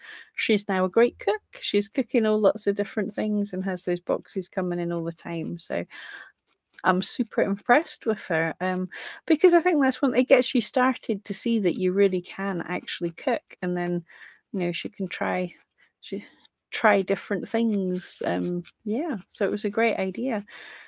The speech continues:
But yes, I, the, <laughs> I can't order a HelloFresh box in time for tonight. <laughs> I might look into something in the future.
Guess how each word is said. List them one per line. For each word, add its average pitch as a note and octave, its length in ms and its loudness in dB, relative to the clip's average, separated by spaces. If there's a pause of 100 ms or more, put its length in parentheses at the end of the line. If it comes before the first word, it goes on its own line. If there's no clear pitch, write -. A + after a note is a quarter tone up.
(380)
But - 200 -10 (460)
yes, F#3+ 800 -12
I, G3+ 240 2 (180)
the, G3+ 240 2 (720)
<laughs> - 80 -16
I A3 100 10
can't A3+ 280 8
order G#3 360 12
a A3 60 12
HelloFresh G3+ 680 4
box - 320 0
in F#3+ 120 -4
time G3 260 -6
for G#3 200 -8
tonight. F#3+ 560 -8 (400)
<laughs> - 880 8 (1300)
I D#4 100 12
might F#4 240 4
look C#4+ 260 4
into F3 280 0
something D#3+ 440 -4
in D3 80 -2
the D#3 80 -2
future. - 580 -8